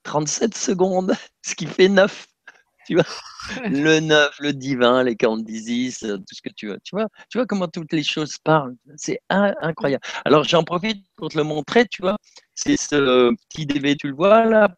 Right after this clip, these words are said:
Speaker 1: peut-être ?
Speaker 2: Oui, attends,
Speaker 1: Alors,
Speaker 2: bouge pas
Speaker 1: ce
Speaker 2: trop.
Speaker 1: D V D,
Speaker 2: Parfait.
Speaker 1: comme ça, voilà, tu vois.
Speaker 2: Ouais, parfait.
Speaker 1: Ce D V D a été fait par, euh, des Bosca Productions. Ce sont deux personnes qui font ça, tu vois, euh,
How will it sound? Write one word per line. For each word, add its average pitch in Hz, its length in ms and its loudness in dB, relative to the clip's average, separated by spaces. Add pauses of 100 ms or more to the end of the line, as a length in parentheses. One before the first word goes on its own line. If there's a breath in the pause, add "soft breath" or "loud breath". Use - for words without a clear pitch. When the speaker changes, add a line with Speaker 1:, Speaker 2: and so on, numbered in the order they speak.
Speaker 1:
peut-être ? 202 440 -2 (540)
Speaker 2:
Oui, 277 140 2
attends, 269 240 4
Speaker 1:
Alors, 302 120 6
Speaker 2:
bouge 320 80 -2 (100)
pas 294 100 4
Speaker 1:
ce 202 60 4
Speaker 2:
trop. 196 220 4
Speaker 1:
D - 0 -
V 254 280 4
D, 277 40 2
Speaker 2:
Parfait. - 380 -2 (1160)
Speaker 1:
comme 127 180 -2
ça, 110 280 0 (160)
voilà, 101 220 0
tu - 140 -12
vois. 160 80 6
Speaker 2:
Ouais, 233 120 2 (100)
parfait. 208 220 -4
Speaker 1:
Ce - 140 -2
D 143 180 2
V 190 180 2
D 180 300 6 (280)
a 127 140 -2
été 147 220 -2
fait 214 220 0
par, 147 240 2
euh, 117 540 4
des 117 180 -2
Bosca 120 400 -2
Productions. 139 720 -6
Ce 131 340 -2
sont 143 680 -4
deux 175 240 2
personnes 151 540 0
qui - 120 -20
font 113 140 -12
ça, 117 240 -2
tu 104 140 -14
vois, 110 420 0
euh, 101 240 -8